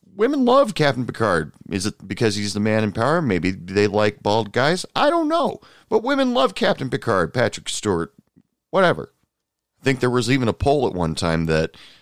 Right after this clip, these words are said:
would, uh, if women, uh, what the choice, uh, women would take if they had Captain Picard as he was on Star Trek The Next Generation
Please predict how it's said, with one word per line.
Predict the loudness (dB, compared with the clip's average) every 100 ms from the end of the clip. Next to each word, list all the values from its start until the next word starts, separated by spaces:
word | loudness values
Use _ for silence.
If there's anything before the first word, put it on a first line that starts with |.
| _ -2
would, | -2 -2 -4 0
uh, | 2 2 0
if | -2
women, | 2 2 4 2 -2 -12 -20 _ -4
uh, | 0 0
what | 2 0 0
the | -4
choice, | 0 2 2 0 -8 -12 -20 _ _ _ -4
uh, | 0 2 0
women | 2 2 4
would | 2 2
take | 0 0
if | 0 0
they | 0 -2 -4
had | -2 -2 -2
Captain | -2 -2 -4
Picard | -8 -4 0 2 0 -4 _ _ _ _ _ _
as | -2 0
he | 0
was | 2 0
on | 0
Star | -4 -2 -2
Trek | -2 -2
The | -2
Next | -2 -2 -4
Generation | -2 0 0 -2 -4